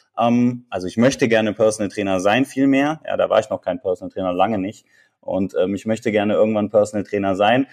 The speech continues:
Und, ähm, wenn ich Personal Trainer sein will, und dann kommt natürlich gleich der Wirtschaftsaspekt mit rein, weil Personal Trainer sein ist toll, ja, aber dadurch, dass ich Personal Trainer mich nenne, bin ich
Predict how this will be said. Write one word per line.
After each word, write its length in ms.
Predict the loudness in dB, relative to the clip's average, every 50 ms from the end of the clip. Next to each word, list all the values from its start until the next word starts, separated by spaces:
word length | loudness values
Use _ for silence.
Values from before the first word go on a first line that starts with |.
| -14 _ _ _
Und, 300 | -4 -4 -2 -2 -2 0 0
ähm, 300 | 0 0 0 -2 -4 -6 _ _ _ _ _
wenn 200 | -2 0 0 0
ich 320 | -2 -2 -4 -6 -12 -2
Personal 360 | 2 2 2 2 2 0 0
Trainer 360 | 0 2 2 2 4 2 4 4
sein 320 | 4 4 4 4 2 4
will, 160 | 4 4 4
und 100 | 4 2
dann 100 | 0 -2
kommt 220 | -2 -4 -8 -8 -6
natürlich 320 | -6 -4 -4 -4 -4 -2
gleich 220 | 0 2 2 2
der 160 | 2 0 0 2
Wirtschaftsaspekt 800 | 0 0 2 2 2 2 0 -4 -6 -4 -4 -4 -4 -4 -6 -10
mit 180 | -10 -6 0
rein, 220 | 2 2 2 4 2
weil 140 | 2 0
Personal 340 | 2 2 0 0 0 -2 -6 -4
Trainer 260 | -2 -2 0 0 0
sein 180 | 0 0 0 -2
ist 140 | -4 -2 2
toll, 280 | 4 4 4 4 2 -2 -2
ja, 180 | 0 0 0
aber 200 | 0 0 0 2
dadurch, 240 | 2 2 2 0 0
dass 160 | -2 -2 -2
ich 120 | -4 -6 -2
Personal 300 | 0 0 0 0 -2 -4
Trainer 240 | -2 -2 -2 0 0
mich 180 | -2 -2 -2
nenne, 280 | 0 0 2 2 2 0
bin 140 | 0 0 -2
ich 260 | -2 -2 -6 -12